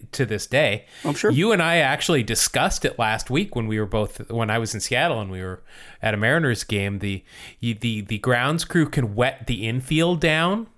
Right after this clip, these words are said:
Speaker 1: And,
Speaker 2: Mm-hmm.
Speaker 1: and by doing that, if there's speedy people, that'll, that'll tend to slow them down. They can determine whether the foul lines in the infield, which way they kinda slant.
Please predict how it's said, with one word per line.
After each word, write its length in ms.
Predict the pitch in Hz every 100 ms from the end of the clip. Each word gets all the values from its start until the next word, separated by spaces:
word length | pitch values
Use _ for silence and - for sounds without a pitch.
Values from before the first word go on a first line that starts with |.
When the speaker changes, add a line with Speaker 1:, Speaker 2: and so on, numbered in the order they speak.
| _
Speaker 1:
And, 220 | 127 123
Speaker 2:
Mm-hmm. 120 | 143 123
Speaker 1:
and 180 | 113
by 160 | 113 120
doing 380 | 110 143 139 110
that, 360 | 117 139 143 -
if 220 | 117 -
there's 420 | 117 107 104 - - -
speedy 500 | - - 147 175 131
people, 360 | 123 110 107
that'll, 260 | 107 123 147 -
that'll 220 | - 117 117
tend 240 | 139 113
to 60 | 101
slow 300 | - 113 101
them 240 | 104 90
down. 380 | 104 92 82 101 - - - - - 113
They 280 | 110 120 120
can 720 | - 147 127 117 117 113 113 123
determine 920 | 117 110 - 165 196 151 117 117 143 - - - -
whether 720 | 113 120 127 131 131 123 120 117
the 260 | 104 113
foul 500 | - - 139 190 190
lines 460 | 120 113 113 113 127
in 80 | 104
the 100 | 104
infield, 760 | 117 175 - 127 113 113 107
which 240 | 139 156 -
way 240 | 139 143
they 140 | 131 117
kinda 320 | - 139 107
slant. 640 | - - 113 123 185 -